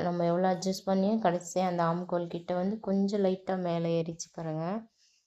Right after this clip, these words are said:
அதுக்கு தான் தைக்கும் போதே கரெக்டா இழுத்து, ரொம்ப இழுக்காம அளவா புடிச்சு தைக்கணும். ரொம்ப இழுத்தாலும் மேலே ஏறிடும். இப்போ அது பக்கத்துலேயே ஒரு ரெண்டு தையல் போட்டுக்கலாம். ஃபஸ்ட்டு ஒரு தையல், அப்புறம் ரெண்டா-, ரெண்டு, இன்னொரு தையல். கால் இன்ச்சு கைடு அளவு, கைடு அளவு போட்டா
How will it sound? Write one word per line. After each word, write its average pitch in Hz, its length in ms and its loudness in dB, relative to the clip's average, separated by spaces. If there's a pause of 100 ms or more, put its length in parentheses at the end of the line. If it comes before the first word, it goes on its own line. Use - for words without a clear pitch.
(260)
அதுக்கு 180 240 -2
தான் 202 200 2
தைக்கும் 185 320 2
போதே 190 200 2
கரெக்டா 175 440 -2
இழுத்து, 180 360 -4 (340)
ரொம்ப 185 280 2
இழுக்காம 196 560 4
அளவா 185 320 4
புடிச்சு 185 420 -8
தைக்கணும். 175 500 -4 (1040)
ரொம்ப 185 240 0
இழுத்தாலும் 202 480 4
மேலே 180 240 4
ஏறிடும். 170 440 -2 (1120)
இப்போ - 200 -2
அது 190 160 6
பக்கத்துலேயே 202 480 2
ஒரு 214 120 6
ரெண்டு 185 240 2
தையல் 185 320 2
போட்டுக்கலாம். 170 600 -2
ஃபஸ்ட்டு 196 400 0
ஒரு 190 120 6
தையல், 202 280 2
அப்புறம் 180 260 0
ரெண்டா-, 175 340 -2 (360)
ரெண்டு, 185 240 2 (160)
இன்னொரு 180 340 2
தையல். 170 320 0
கால் 180 260 2
இன்ச்சு 185 300 -2
கைடு 185 300 6
அளவு, 190 200 4
கைடு 180 220 2
அளவு 185 220 4
போட்டா 180 280 -4